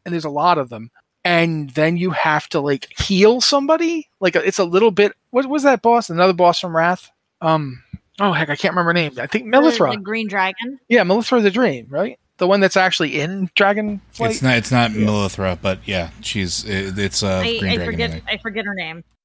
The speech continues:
Speaker 1: Maybe Merithra. I, I can't remember. But the, basically, that was an entire raid fight you had to
Speaker 3: Melithria.
Speaker 1: heal. Melithria, okay. Uh, so this is similar in that the N P C spawns, and instead of trying to blow through this damage shield,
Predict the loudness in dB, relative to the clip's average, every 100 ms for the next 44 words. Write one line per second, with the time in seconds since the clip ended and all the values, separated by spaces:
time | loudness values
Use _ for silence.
0 | _ 0 2 4 2 2 -2 -8 -10 -10
1 | -10 -8 -4 -4 -4 -10 -12 -16 -18 -20
2 | -20 -4 4 4 4 _ _ _ 0 0
3 | 4 2 2 2 4 4 0 -6 0 0
4 | 2 0 2 2 4 2 2 0 0 0
5 | -2 -6 -20 _ _ -8 -6 -6 -10 -14
6 | -14 -12 -14 -16 -6 2 4 4 2 2
7 | 4 2 -2 _ _ _ 0 0 2 2
8 | 4 4 4 2 0 0 -2 -2 -4 -4
9 | -6 0 2 2 0 -4 -6 -4 0 2
10 | 2 0 0 -2 0 2 2 0 2 2
11 | 0 -4 -2 -2 -2 -2 -2 -4 -8